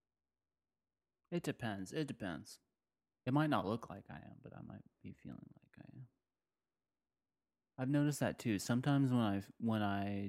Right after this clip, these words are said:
do have a mishap, I'm really,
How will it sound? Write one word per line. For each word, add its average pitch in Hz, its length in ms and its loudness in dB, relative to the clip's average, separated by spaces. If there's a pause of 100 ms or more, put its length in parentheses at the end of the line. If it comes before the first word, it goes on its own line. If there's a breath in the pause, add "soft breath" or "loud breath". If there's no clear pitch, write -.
do 101 320 -2 (120)
have 107 200 -4
a 101 60 -4
mishap, 107 520 -6 (3000 loud breath)
I'm 110 220 0
really, 101 680 0